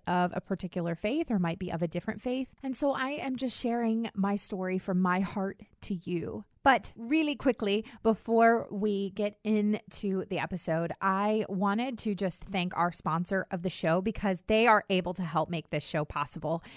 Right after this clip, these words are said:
and that is No Issue. No Issue is an online platform for designing and ordering custom, sustainable packaging for your business or brand. Now, they have so many incredible things about them, but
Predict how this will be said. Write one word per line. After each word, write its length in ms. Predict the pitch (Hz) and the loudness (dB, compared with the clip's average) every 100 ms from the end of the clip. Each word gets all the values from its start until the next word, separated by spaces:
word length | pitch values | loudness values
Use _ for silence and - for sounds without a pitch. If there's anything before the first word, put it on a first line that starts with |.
| 214 | 2
and 160 | 202 208 | 4 6
that 200 | 240 311 | 4 2
is 200 | 269 208 | 2 4
No 340 | 196 180 190 | 6 6 4
Issue. 520 | - 156 - 127 104 170 - 226 208 | 0 -6 -4 -4 -6 -8 -10 -2 6
No 200 | 285 392 | 8 8
Issue 420 | 311 - 254 240 | 4 4 2 0
is 220 | 214 202 | 2 2
an 120 | 202 190 | 2 0
online 400 | 196 254 330 339 | 2 2 2 -2
platform 540 | - 214 - - 196 196 | 2 2 2 0 0 0
for 160 | 208 | 0
designing 680 | 185 190 175 175 180 233 285 | 2 0 2 2 2 2 -2
and 160 | - 226 - | -2 -2 2
ordering 400 | 196 180 170 170 | 2 2 0 -4
custom, 840 | - - 240 - - 311 330 349 - - - | -6 0 2 2 2 2 4 2 -2 -8 -14
sustainable 840 | - 226 - - 220 214 233 254 | -4 -2 0 2 2 2 2 0
packaging 600 | 254 214 170 190 190 190 | 2 2 2 0 -2 -2
for 100 | - | 0
your 160 | 190 180 | 0 0
business 480 | 165 165 180 165 - | 0 0 0 -2 -2
or 100 | 185 | -2
brand. 460 | 170 170 123 - 196 - - - | 0 0 -2 -4 -12 -14 -20 -2
Now, 300 | 226 170 165 180 | 4 4 2 2
they 160 | 233 | 4
have 400 | 269 294 254 233 - | 4 6 6 6 0
so 720 | - - 262 254 277 339 349 - | 0 4 8 10 12 10 8 6
many 400 | 233 214 190 - | 4 6 2 2
incredible 600 | 208 190 - 240 277 302 | -2 -2 4 6 6 2
things 260 | 254 202 190 | 2 0 2
about 240 | 180 151 | 0 0
them, 240 | 135 127 165 | -2 -4 0
but 220 | 185 - | 0 0